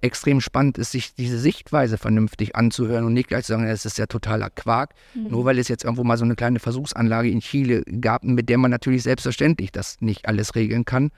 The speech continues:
Speaker 1: Aber ich denke halt immer, diese Leute sind ja nicht komplett doof.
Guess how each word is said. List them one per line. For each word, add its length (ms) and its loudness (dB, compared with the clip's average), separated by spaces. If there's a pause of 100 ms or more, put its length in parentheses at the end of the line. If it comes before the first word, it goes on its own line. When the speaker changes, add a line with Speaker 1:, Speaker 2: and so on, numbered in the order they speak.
(380)
Speaker 1:
Aber 140 4
ich 100 0
denke 220 4
halt 100 0
immer, 140 2
diese 200 -2
Leute 220 2
sind 120 -2
ja 100 0
nicht 160 -4
komplett 320 0 (160)
doof. 280 0